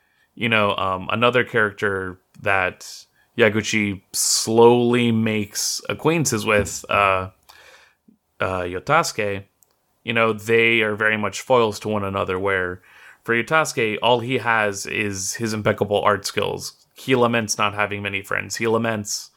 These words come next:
not having that much of a social life. For Yaguchi, it's the fact that here is someone that is so talented, and he wishes that he has that.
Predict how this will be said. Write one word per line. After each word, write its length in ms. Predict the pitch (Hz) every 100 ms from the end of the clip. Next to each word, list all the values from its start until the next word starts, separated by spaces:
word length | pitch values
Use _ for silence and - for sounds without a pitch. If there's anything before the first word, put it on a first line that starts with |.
| _ - _ _ -
not 180 | 113
having 240 | 107 110 110
that 140 | 104
much 180 | 104 98
of 80 | 104
a 40 |
social 420 | 98 143 139 -
life. 400 | - - - _ _ _ _ _
For 180 | - 101
Yaguchi, 680 | 120 175 139 - 104 104 -
it's 200 | 104 -
the 100 | 107
fact 340 | 107 104 101
that 280 | 104 101 - _ - - -
here 320 | - - 117
is 100 | 107
someone 200 | 120 113
that 100 | 110
is 100 | 104
so 120 | -
talented, 840 | 98 - 139 143 107 - 101 95 92 _ _ _ _ _ _
and 180 | - 104
he 140 | 107
wishes 340 | 104 95 104 98
that 80 |
he 80 | 101
has 300 | 107 123 104
that. 300 | 98 - -